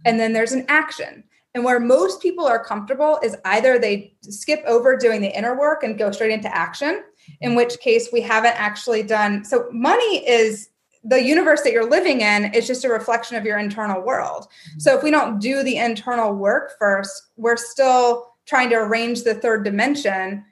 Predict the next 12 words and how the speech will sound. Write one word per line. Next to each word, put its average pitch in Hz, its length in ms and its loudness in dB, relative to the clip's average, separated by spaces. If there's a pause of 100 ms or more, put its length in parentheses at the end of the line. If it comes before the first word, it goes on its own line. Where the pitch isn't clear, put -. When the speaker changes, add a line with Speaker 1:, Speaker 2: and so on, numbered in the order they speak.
(280)
Speaker 1:
without 220 520 2
changing 208 800 -2 (160)
our, 214 180 0
the 208 120 -2
fourth 202 300 -2
and 190 120 -8
fifth 269 200 0
dimension 185 420 -10
inside 196 360 0
of 220 80 -4
us, - 300 -8
right? 240 500 -2